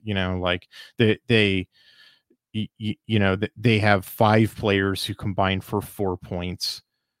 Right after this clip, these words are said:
you know, on, on a t-, on a combined, you know, f-, m-, uh, uh, f-, uh, close to fifty total minutes between the,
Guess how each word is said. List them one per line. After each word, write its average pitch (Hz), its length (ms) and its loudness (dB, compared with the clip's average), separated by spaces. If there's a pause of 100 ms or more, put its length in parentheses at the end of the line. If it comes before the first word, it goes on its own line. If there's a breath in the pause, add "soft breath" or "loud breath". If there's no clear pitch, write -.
(260)
you 110 120 -4
know, 87 300 -4 (100)
on, 92 200 -6 (180)
on 95 220 -4
a 90 240 -6
t-, - 140 -12 (280)
on 87 640 -10
a 90 100 -4
combined, 90 800 -6 (120)
you 95 160 -10
know, 90 180 -8
f-, - 180 -18 (200)
m-, 76 360 -14 (440)
uh, 87 640 -2 (460)
uh, 85 380 -2
f-, - 220 -18 (380)
uh, 110 80 -8
close 123 420 4
to 120 140 0
fifty 98 560 -2
total 92 340 0
minutes 87 440 -4
between 95 420 -6
the, 90 120 -8